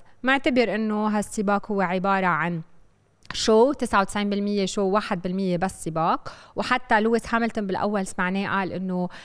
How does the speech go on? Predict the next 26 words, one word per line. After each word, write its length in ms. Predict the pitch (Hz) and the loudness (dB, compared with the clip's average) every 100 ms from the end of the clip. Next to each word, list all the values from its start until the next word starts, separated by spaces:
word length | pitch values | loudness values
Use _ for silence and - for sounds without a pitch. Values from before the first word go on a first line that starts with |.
| - - | -16 -2
آه، 720 | 196 190 185 180 175 - 180 | 2 2 2 0 -2 -4 -8
ش-، 160 | - - | -6 -4
"نحن 220 | 247 262 | -2 0
عم 220 | 190 190 | 2 0
نجي 160 | 220 220 | -2 -4
مثل 120 | 202 | -4
السيركس 500 | 196 - 220 220 196 | -8 -2 -2 -2 -4
لهون، 260 | 196 208 220 | -2 -2 -2
ولكن 380 | 185 208 220 190 | 0 0 -2 -4
بالحقيقة 680 | 190 - 190 220 170 202 202 - - | -4 -4 -4 -2 0 -2 -2 -12 -8
الأشخاص 380 | 170 196 - 247 | -4 -2 0 0
اللي 120 | 214 | 0
عايشين 340 | 165 190 233 220 | -2 -2 -4 -4
هون 240 | 233 226 | -4 -4
غير 280 | 185 254 269 | 0 0 0
سعيدين 580 | - 170 165 170 202 190 | -2 -4 -2 -4 -4 -2
وغير 340 | 165 208 196 | -2 -2 0
راضيين 300 | 170 170 190 | -2 -2 -4
عن 180 | 151 160 | -4 -4
وجودنا". 440 | 156 151 151 156 - - - 302 | -6 -6 -6 -8 -14 -20 -4 2
ولكن 440 | 320 262 - 175 - - - _ - | 4 4 0 -6 -8 -20 -20 _ -2
كل 200 | 254 277 392 370 | 4 6 4 2
هالانفستمنتس 760 | 311 254 254 226 - 190 - 180 | 0 -2 -2 -2 -2 -6 -4 -4
يلي 200 | 175 170 | -2 -4
صار 360 | 180 160 185 - - - - | -4 -2 -2 -6 -18 -12 -6
أكيد، 520 | 185 - 247 214 | -6 0 0 0